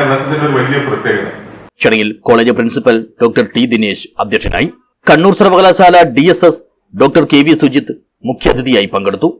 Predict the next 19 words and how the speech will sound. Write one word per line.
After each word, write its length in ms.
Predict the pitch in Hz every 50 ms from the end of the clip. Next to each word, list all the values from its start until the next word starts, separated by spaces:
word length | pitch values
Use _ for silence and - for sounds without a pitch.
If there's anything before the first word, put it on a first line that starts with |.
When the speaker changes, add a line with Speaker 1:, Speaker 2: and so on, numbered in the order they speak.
| _ _ _ _ -
Speaker 2:
കേരള 200 | - 143 123 127 127 127 - - 120 123
എയ്ഡ്സ് 200 | 139 135 - -
കൺട്രോൾ 220 | 147 135 131 139 135 -
സൊസൈറ്റി 380 | 139 - 156 135 123 120 135 120 110 120
ജോയിന്റ് 240 | 127 139 139 139 139
ഡയറക്ടർ 340 | 131 131 127 110 135 127 120 120 - - 104 104 120
രശ്മി 240 | - - - 143 131 127
മാധവൻ, 320 | 123 120 127 127 120 117 120 - _ _ _ _ 110 120
അസിസ്റ്റന്റ് 420 | - - 139 - 151 139 135 127 131
ഡയറക്ടർ 360 | 127 127 127 120 - 127 120 120 - - _ - 110 135
എസ് 120 | 131 - -
സജിത്ത് 300 | 131 123 139 131 - 143
എന്നിവർ 220 | 127 123 120 117 110 110 - _ _ _ _ _ - 127
കൗമാരപ്രായക്കാർക്കുള്ള 1000 | 120 123 135 131 131 131 113 - 127 127 135 135 135 139 131 131 - 135 127 123 120 117 - 117 117
ആരോഗ്യ 260 | 123 127 131 120 127 120 120
വിദ്യാഭ്യാസ 400 | 110 127 135 123 135 127 - 135 120
പരിപാടിയെക്കുറിച്ചും 760 | 123 120 120 131 127 127 127 131 123 - 120 113 - - 101 95 101 - _ _ _ _ 113 127
എച്ച് 160 | 123 123 - 135
ഐ 20 | 131